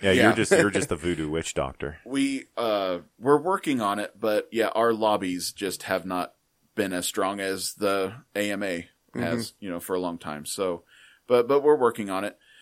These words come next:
Speaker 2: Uh, we have a great relationship with the medical doctors
Speaker 3: Mm-hmm.
Speaker 2: in our community. Um, you know, I talk to some of my friends that are chiropractors in bigger cities, and they just, I think part of it is their mindset going into a relationship with a medical doctor.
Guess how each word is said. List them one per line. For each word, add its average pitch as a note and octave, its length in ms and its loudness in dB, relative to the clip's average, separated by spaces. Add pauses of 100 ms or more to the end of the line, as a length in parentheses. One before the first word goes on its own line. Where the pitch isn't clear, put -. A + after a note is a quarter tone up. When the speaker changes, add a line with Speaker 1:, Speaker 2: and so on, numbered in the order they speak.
(240)
Speaker 2:
Uh, G#2+ 220 2
we C#3 140 4
have F#3+ 160 4
a B2 80 2
great A#2+ 260 2
relationship F#2+ 640 -2
with F2 80 -8
the F2 80 -8
medical F2+ 320 -4
doctors D2+ 600 -6 (100)
Speaker 3:
Mm-hmm. A#2 300 -10
Speaker 2:
in G2 180 -2
our F2+ 120 -2
community. D#2+ 500 -10 (540)
Um, F2+ 480 -4
you G#2+ 100 -8
know, G#2 80 2
I G2+ 40 2
talk G#2 260 0
to G2+ 40 -12
some G2+ 180 -6
of F#2+ 80 -8
my F#2 120 -4
friends F#2 400 -6
that F#2 140 -2
are F2 100 -4
chiropractors F#2 680 -2
in F2 140 -6
bigger F2 280 -8
cities, F2+ 480 -6 (640)
and F#2 580 -4 (680)
they G#2+ 220 -2
just, G2 320 -4 (1900)
I G#2+ 80 0
think E3+ 240 -4
part A#2 220 4
of G#2 100 -2
it F#2+ 100 -2
is F2 340 -6
their F#2 360 -2
mindset G#2 560 -4
going G#2+ 260 -2
into A2 320 -2
a G#2+ 80 2
relationship G#2 640 -6
with G#2+ 120 -8
a G#2 40 -8
medical G#2+ 320 -4
doctor. G#2+ 480 -6